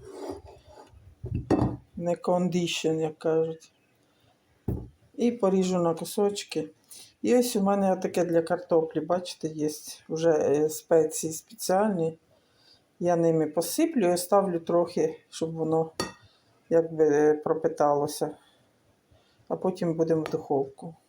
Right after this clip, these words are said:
Ось просто так нарізаємо, беремо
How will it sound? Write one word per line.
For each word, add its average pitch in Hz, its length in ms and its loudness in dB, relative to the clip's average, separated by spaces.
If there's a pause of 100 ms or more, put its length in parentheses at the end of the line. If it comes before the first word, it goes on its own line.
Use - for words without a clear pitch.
(4000)
Ось 165 280 -10
просто 156 400 -6
так 143 320 -10
нарізаємо, 165 680 -6
беремо 160 320 -8